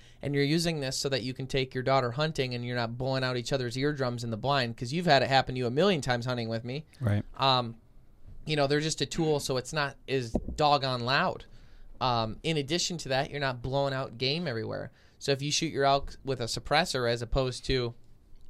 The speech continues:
Speaker 1: you know, the loudest gun of all time, then you're not clearing out the whole side of the mountain on top of it.
Speaker 2: And with it being an, an extension of your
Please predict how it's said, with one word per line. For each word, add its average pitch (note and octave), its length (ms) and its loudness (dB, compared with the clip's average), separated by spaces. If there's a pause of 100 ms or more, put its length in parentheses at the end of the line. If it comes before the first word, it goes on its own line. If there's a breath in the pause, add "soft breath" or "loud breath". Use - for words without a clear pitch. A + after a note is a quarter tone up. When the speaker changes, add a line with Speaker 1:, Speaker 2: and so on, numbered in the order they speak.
(240)
Speaker 1:
you D3+ 80 -4
know, C3 120 0
the B2 100 -2
loudest B2+ 400 2
gun C3+ 180 0
of A#2+ 120 -4
all A2 160 -2
time, D#3+ 440 -2 (460 soft breath)
then D3+ 220 4
you're C#3+ 240 2
not C#3 240 -2
clearing D3+ 260 -2
out C3+ 160 0
the B2+ 60 -6
whole C#3 160 2
side D3+ 260 4
of C3 60 -4
the B2+ 60 -2
mountain C3 460 -2 (120)
on B2 160 -4
top F3 260 2
of A2 100 -8
it. A2 140 -10 (380 soft breath)
Speaker 2:
And G#2+ 100 -2
with B2+ 140 6
it B2 100 2
being C3+ 140 4
an, A#2+ 160 4
an G#2+ 100 2
extension G#2 760 -2 (120)
of G#2 220 2
your G2 340 0